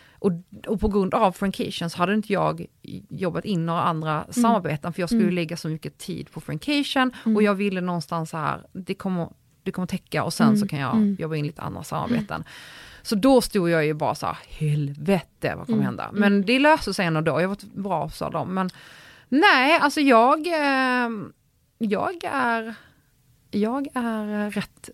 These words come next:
Speaker 1: lugn faktiskt.
Speaker 2: Jag med. Och, ehm, jag tar ju ut en lön som gör att jag fortfarande har kvar pengar i bolaget.
Speaker 1: Exakt.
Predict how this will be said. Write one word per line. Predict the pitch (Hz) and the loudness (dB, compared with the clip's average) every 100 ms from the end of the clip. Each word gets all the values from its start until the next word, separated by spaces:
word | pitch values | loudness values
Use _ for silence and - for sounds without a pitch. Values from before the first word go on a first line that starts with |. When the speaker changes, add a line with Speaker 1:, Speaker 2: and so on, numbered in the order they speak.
| - | -14
Speaker 1:
lugn | 202 285 - 151 | -8 -8 -8 -12
faktiskt. | - - - - - | -16 -16 -16 -10 2
Speaker 2:
Jag | 247 233 | 6 6
med. | 214 - 214 - - | 4 0 -4 -10 -2
Och, | 220 - _ - | -2 -2 _ -6
ehm, | 202 202 196 123 - - - - - | -2 -2 -2 -4 -8 -12 -14 -14 -14
jag | - - 233 220 | -8 2 2 4
tar | 247 | 4
ju | 233 | 6
ut | 233 - | 6 4
en | 214 226 | 0 4
lön | 233 220 208 214 | 6 4 2 -2
som | 214 220 | -2 -2
gör | 220 214 208 | 0 0 0
att | 208 208 - | -2 -4 -4
jag | 214 | -6
fortfarande | - - 214 208 | -6 -4 -2 -2
har | |
kvar | 202 - 233 208 | -2 4 4 4
pengar | - 208 214 | -2 -4 -4
i | 208 | -4
bolaget. | 208 214 220 - | -4 -2 -4 -2
Speaker 1:
Exakt. | 165 - - - | -4 -4 -14 -16